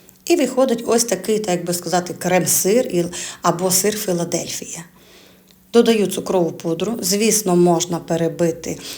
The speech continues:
міксером ще трішки, на світла нема, тому ось я так просто ложкою розмішаю його.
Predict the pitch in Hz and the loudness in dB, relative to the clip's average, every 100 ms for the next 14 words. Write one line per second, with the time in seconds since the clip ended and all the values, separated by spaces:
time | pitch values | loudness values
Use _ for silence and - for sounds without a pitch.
0 | - 277 370 - 349 330 311 285 294 285 | -2 2 4 6 6 6 4 2 2 2
1 | 214 180 175 190 180 180 175 196 339 359 | 2 0 0 0 0 2 4 4 4 2
2 | 196 190 175 156 226 240 190 175 175 - | 0 2 2 4 2 4 2 0 -2 -4
3 | - 320 277 - 180 208 262 185 170 180 | 2 2 2 -2 2 2 2 0 0 2
4 | 233 208 196 - 170 160 156 156 | 2 2 2 2 0 -2 -6 -10